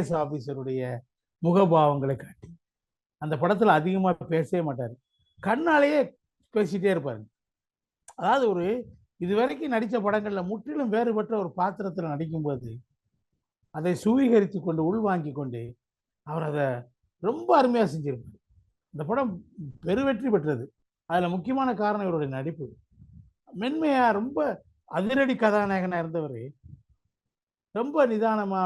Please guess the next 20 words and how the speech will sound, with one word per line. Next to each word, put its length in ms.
மென்மையா, 480
ஒரு 120
ஐ 160
ஏ 160
எஸ் 200
ஆபீசர் 380
என்ன 200
மாதிரியான, 380
அஹ், 520
நடை 200
உடை 180
பாவனை 420
இருக்குமோ 380
அதையெல்லாம் 500
அப்படியே 240
கொண்டு 280
வந்தார் 240
இந்த 180
படத்துல, 320
அப்படியே 180